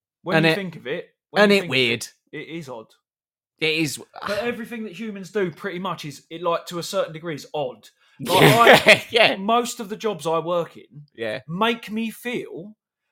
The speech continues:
Speaker 1: like that's been designed for someone, from, by someone to torture
Speaker 2: <laughs>
Speaker 1: me.
Speaker 2: Yeah.
Speaker 1: Does anyone else feel like that?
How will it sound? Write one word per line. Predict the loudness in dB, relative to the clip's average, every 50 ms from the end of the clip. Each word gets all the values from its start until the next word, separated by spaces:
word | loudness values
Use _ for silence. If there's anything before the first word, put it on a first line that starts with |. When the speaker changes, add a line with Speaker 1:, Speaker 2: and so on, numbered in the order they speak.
| _
Speaker 1:
like | -4 -2 -2 -2 -2 -4
that's | -8 -4 -2 0 0 0 -2 -8 -10
been | -8 -8 -8 -8
designed | -8 -8 -6 -4 -4 -2 -4 -4 -6 -10
for | -12 -12
someone, | -12 -12 -12 -14 -16 -18 -20 -20 _ _
from, | -10 -8 -8 -8 -8 -12 -18 _ _
by | -6 -4 -4
someone | -4 -8 -10 -12 -14 -14 -16 -16 -14
to | -14 -16 -14 -12 -12
torture | -8 -4 -4 -4 -4 -6 _ -14 -12 -12 -12 -14 -16 -14 _
Speaker 2:
<laughs> | -14 -14 -14 -16 -18 _ _ _ -14
Speaker 1:
me. | -12 -12 -12 -12 -12 0 2
Speaker 2:
Yeah. | 4 4 4 0 0 _ 2 2 2 2 0 -4 -4 -4 -8 _ _ _ _ _ _ _ _ _ _ _ -6 -6 -4
Speaker 1:
Does | -2 2 2
anyone | 2 2 4 2 0 0
else | 0 -2 -4 -6
feel | -10 -10 -10 -10 -12
like | -12 -14 -14
that? | -14 -16 -16